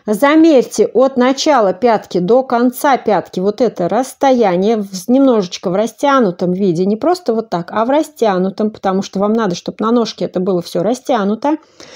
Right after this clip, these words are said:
Замерили, получили какое-то число, потом замерьте саму стопу того, кому вы вяжете, и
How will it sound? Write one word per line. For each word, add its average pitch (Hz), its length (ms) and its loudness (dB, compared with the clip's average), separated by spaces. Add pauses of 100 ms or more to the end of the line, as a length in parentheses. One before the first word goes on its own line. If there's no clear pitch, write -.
(400)
Замерили, 247 680 2 (220)
получили 320 460 4
какое-то 247 520 2
число, 226 600 0 (280)
потом 339 320 4
замерьте 302 640 2
саму 285 340 4
стопу 285 560 0
того, 247 400 2
кому 240 400 4
вы 180 200 2
вяжете, 190 760 0 (340)
и 277 340 2